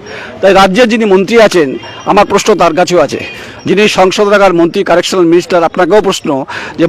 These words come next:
বর্ধমান সেন্ট্রাল কারেকশনাল হোমে এই ঘটনা ঘটেছে,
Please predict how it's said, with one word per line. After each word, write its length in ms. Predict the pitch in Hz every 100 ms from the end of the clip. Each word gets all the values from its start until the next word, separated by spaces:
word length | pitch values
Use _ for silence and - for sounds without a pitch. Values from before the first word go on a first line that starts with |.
| 180
বর্ধমান 400 | 185 220 233 226 -
সেন্ট্রাল 380 | 202 208 220 220 208 -
কারেকশনাল 460 | 180 202 - 202 202 185 -
হোমে 240 | 190 110 95 - - - - - 180
এই 80 | 220 156
ঘটনা 260 | 175 190 190 170
ঘটেছে, 320 | 170 185 214